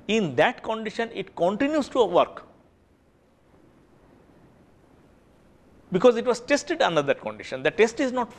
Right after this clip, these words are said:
not, not, uh, wrong. Therefore, it still continues to be valid under that condition.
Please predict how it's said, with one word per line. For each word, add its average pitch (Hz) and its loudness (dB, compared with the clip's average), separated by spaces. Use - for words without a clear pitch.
not, 175 2
not, 185 -2
uh, 143 4
wrong. 160 0
Therefore, 208 4
it 185 -4
still 294 2
continues 202 0
to 185 -4
be 151 0
valid 117 0
under 123 0
that 110 -6
condition. - -18